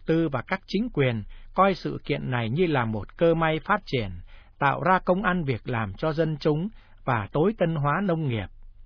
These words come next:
Trong thực tế, việc nhượng các vùng đất mênh mông như thế kéo theo các hậu quả nghiêm trọng,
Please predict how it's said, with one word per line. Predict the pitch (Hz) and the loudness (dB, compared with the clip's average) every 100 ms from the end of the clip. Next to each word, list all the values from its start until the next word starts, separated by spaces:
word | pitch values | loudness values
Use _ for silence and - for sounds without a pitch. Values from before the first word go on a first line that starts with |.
| - - - - - - | -20 -20 -20 -20 -12 0
Trong | 208 208 | 2 4
thực | 139 - | 0 0
tế, | 147 165 240 | 2 4 2
việc | 147 127 | 0 0
nhượng | 131 135 135 | 2 2 2
các | 131 220 | 0 0
vùng | 143 120 107 | 0 -2 0
đất | 196 - | -2 2
mênh | 190 180 175 | 2 2 2
mông | 175 170 | 2 2
như | 170 165 | 2 0
thế | 151 156 208 - - - | 0 0 0 -6 -16 -4
kéo | 156 202 | 0 0
theo | - 165 156 | 0 0 0
các | 208 | -2
hậu | 135 135 127 | -2 -4 -2
quả | 135 104 90 | -2 -2 -2
nghiêm | 139 165 151 | -2 -2 -2
trọng, | 139 | -2